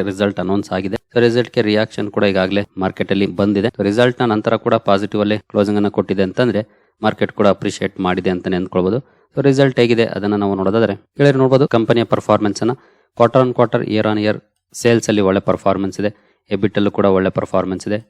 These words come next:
ನೆಟ್ ಪ್ರಾಫಿಟ್ ಅಲ್ಲೂ ಕೂಡ ಒಳ್ಳೆ ಪರ್ಫಾರ್ಮೆನ್ಸ್ ಇದೆ. Actually ಎಕ್ಸೆಪ್ಷನಲ್ ಐಟಮ್ಸ್ ಕೂಡ ಇದೆ, ಅದನ್ನ ಬಿಟ್ಟು ಇಲ್ಲಿ ಅಪ್ಡೇಟ್ ಮಾಡಿದ್ದಾರೆ. So, ಟೂ ಹಂಡ್ರೆಡ್ ಅಂಡ್ ಫೋರ್ ಕ್ರೋರ್ಸ್, ಮುಂಚೆ ನೂರ ಮೂವತ್ನಾಲ್ಕು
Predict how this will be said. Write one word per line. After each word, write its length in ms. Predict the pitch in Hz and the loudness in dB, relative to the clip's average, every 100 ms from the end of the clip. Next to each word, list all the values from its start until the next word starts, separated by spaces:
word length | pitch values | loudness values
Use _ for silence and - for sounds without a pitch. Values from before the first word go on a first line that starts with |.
| _ - | _ -8
ನೆಟ್ 140 | 104 101 | -6 -2
ಪ್ರಾಫಿಟ್ 260 | 107 - 101 | -2 -2 -2
ಅಲ್ಲೂ 100 | 95 - | -2 0
ಕೂಡ 100 | 95 92 | 0 0
ಒಳ್ಳೆ 140 | 92 - | 0 -2
ಪರ್ಫಾರ್ಮೆನ್ಸ್ 440 | 85 90 87 87 87 | -4 -4 -6 -8 -10
ಇದೆ. 100 | 85 _ _ _ 113 | -12 _ _ _ -10
Actually 320 | 107 120 113 - _ _ - | -2 0 0 -2 _ _ -12
ಎಕ್ಸೆಪ್ಷನಲ್ 520 | 107 - 113 117 113 104 | -4 -2 0 0 2 0
ಐಟಮ್ಸ್ 280 | 117 107 - | -2 -4 -2
ಕೂಡ 100 | 107 104 | 0 0
ಇದೆ, 100 | 135 - | -2 -6
ಅದನ್ನ 200 | 104 104 95 104 | -2 0 0 -2
ಬಿಟ್ಟು 240 | - 117 - _ | -2 -2 -2 _
ಇಲ್ಲಿ 140 | 101 101 | -2 -2
ಅಪ್ಡೇಟ್ 260 | 95 101 - 101 | -2 -4 -4 -2
ಮಾಡಿದ್ದಾರೆ. 280 | 92 101 156 _ | -2 -2 -4 _
So, 80 | 110 - | -10 0
ಟೂ 60 | 113 | 0
ಹಂಡ್ರೆಡ್ 240 | 107 101 101 | 2 0 -2
ಅಂಡ್ 100 | - | -2
ಫೋರ್ 200 | 107 101 - | -2 -2 -2
ಕ್ರೋರ್ಸ್, 220 | 127 - - 104 | -4 -4 -8 -4
ಮುಂಚೆ 240 | 104 98 101 - | -4 -2 -4 -2
ನೂರ 140 | 101 104 | -2 0
ಮೂವತ್ನಾಲ್ಕು 460 | 101 101 98 95 | -2 -4 -6 -6